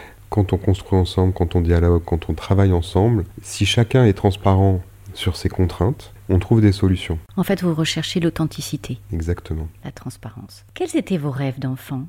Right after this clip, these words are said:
Speaker 1: Enfant, je sais pas. Ce que je sais, c'est que, euh, à dix-huit ans, je voulais être riche et rouler en Ferrari. Puis à vingt ans, je me suis rendu compte que c'était absolument pas ce qu'il me fallait et que j'avais plutôt envie de changer le monde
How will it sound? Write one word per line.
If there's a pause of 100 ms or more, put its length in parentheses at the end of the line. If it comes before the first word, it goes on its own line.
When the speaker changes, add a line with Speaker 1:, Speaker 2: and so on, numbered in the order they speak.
Speaker 1:
Enfant,
je
sais
pas. (120)
Ce
que
je
sais,
c'est
que,
euh, (260)
à
dix-huit
ans,
je
voulais
être
riche
et
rouler
en
Ferrari.
Puis
à
vingt
ans,
je
me
suis
rendu
compte
que
c'était
absolument
pas
ce
qu'il
me
fallait
et
que
j'avais
plutôt
envie
de
changer
le
monde